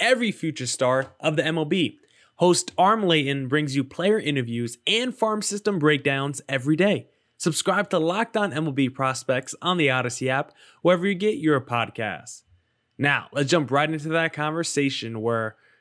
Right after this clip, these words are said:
it's just me. I forgot I'm not tossing it to the, to the crossover just yet. It's just me here. So let's talk about Jordan Lawler. I thought I was tossing it to the Locked On Rockies podcast,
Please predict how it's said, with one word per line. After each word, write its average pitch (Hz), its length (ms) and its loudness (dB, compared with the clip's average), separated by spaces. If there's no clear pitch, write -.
it's 123 200 -6
just 156 180 2
me. 160 260 2
I 120 200 2
forgot 139 580 -2
I'm 131 140 -6
not 143 260 -4
tossing 147 400 0
it 156 200 0
to 147 140 2
the, 135 720 0
to 147 100 -2
the 131 120 0
crossover 151 680 0
just 147 260 -2
yet. 180 240 2
It's 151 140 0
just 156 180 -2
me 185 220 0
here. 175 240 0
So 160 240 2
let's 165 200 0
talk - 360 -2
about 151 280 0
Jordan 131 340 -2
Lawler. 120 440 0
I 127 120 0
thought 139 260 2
I 139 60 2
was 131 100 0
tossing 135 480 -2
it 127 120 -4
to 131 80 -8
the 113 100 -4
Locked 127 320 -2
On 123 180 -4
Rockies 123 500 -4
podcast, 131 680 -4